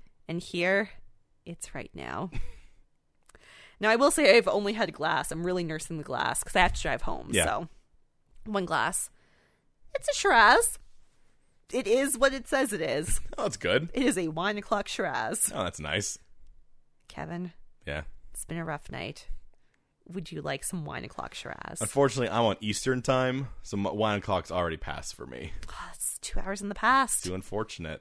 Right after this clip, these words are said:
Speaker 1: You did it wrong.
Speaker 2: No, wait. E-, Eastern's the other side of the city. It's still, it's still ahead of me. Right?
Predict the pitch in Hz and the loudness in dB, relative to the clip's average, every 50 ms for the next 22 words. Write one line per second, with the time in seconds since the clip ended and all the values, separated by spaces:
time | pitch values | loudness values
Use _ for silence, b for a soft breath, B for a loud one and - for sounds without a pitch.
0 | _ - - 190 220 226 247 247 247 233 247 262 269 311 330 294 240 247 294 277 | _ -10 -8 -4 -2 0 0 0 0 0 2 2 4 4 4 4 4 2 2 0
1 | - 95 - 110 123 120 110 110 120 135 - - - 113 120 117 - 110 113 120 | 0 0 0 2 2 2 2 2 2 0 -2 -2 -2 -2 -2 -2 -4 -4 -4 -4
2 | 110 - - 135 113 117 123 110 92 90 - - 87 82 80 85 85 - 92 82 | -2 0 0 -2 0 2 2 2 2 2 2 2 2 2 0 -2 -4 -4 -4 -4
3 | 80 76 80 78 - - - - 101 98 - - - - - 110 110 95 95 85 | -4 -4 -6 -8 -10 -10 -6 -2 -2 -2 -2 -4 -8 -6 -4 -2 -2 0 -2 -2
4 | 80 82 76 64 80 90 - _ _ _ _ _ _ _ _ _ _ _ _ _ | -4 -6 -10 -8 -10 -10 -12 _ _ _ _ _ _ _ _ _ _ _ _ _
5 | _ _ _ _ _ _ _ - 120 165 208 - - | _ _ _ _ _ _ _ -10 -10 -8 -10 -10 -14